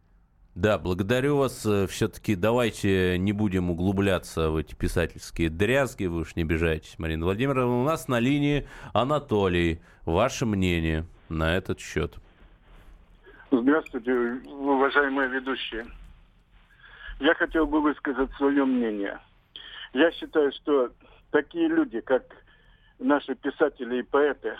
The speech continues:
Speaker 2: если они что-то сделали для нашей страны, если они заслуженно получают звание, заслуженный там работник культуры или де-, деятель культуры, они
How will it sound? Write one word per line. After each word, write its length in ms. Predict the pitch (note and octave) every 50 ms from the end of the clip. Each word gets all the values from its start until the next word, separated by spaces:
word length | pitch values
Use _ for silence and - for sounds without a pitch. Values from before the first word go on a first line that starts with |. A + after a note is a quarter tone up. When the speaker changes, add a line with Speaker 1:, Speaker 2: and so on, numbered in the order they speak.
| - - _ -
Speaker 2:
если 340 | - C3+ C#3+ D3+ - - E4
они 180 | D#4 D#4 D#3 D3+
что-то 400 | - - - D3+ - D3+ D3 B2 A#2+
сделали 400 | B2+ D3 D3+ D3 C3+ B2+ A2+ A#2+
для 180 | A2+ A#2+ B2+ C3+
нашей 360 | C#3 D3 C3+ - - C3+ A#2
страны, 500 | - - - C3+ C#3 C#3 D3 D3 B2+ G#2+ _ _ _ - - - - -
если 280 | D3 D#3 D#3 - D#3
они 220 | D#3+ D#3 D3+ C3+ B2
заслуженно 680 | D3+ D3+ C#3+ - - F3 F3 D3+ B2 C3+ C3 C3+ C3+ C3
получают 720 | - D3+ D3 C#3+ D3 - - - D#3 D3+ C#3+ C3+ B2+ A#2+ A#2 A2
звание, 420 | B2+ D3 D#3 D#3 C#3+ C3 A#2+ A#2 G#2+
заслуженный 640 | A2+ C3 B2+ - F3 E3+ D3 B2 B2 B2 B2 A#2+
там 260 | - - C3+ - B3
работник 580 | B3+ C3+ - C3 B3 D3 C#3+ - - B2+ A#2 - -
культуры 500 | - - A#2+ - - - A#2 A2 A#2 - -
или 220 | D3+ C#3 C#4+ -
де-, 300 | C4+ C4+ D#4+ D#4 D4 C4+ _ _ - - - - - - - -
деятель 540 | B3 D4 F4 E4 C#4 - - C#4 B3+ - -
культуры, 580 | - C#3 - C4 _ - C#3 B2+ A#2 A#2 G#2+ - - - - - - -
они 360 | C3 D3 D#3 E3+ E3+ E3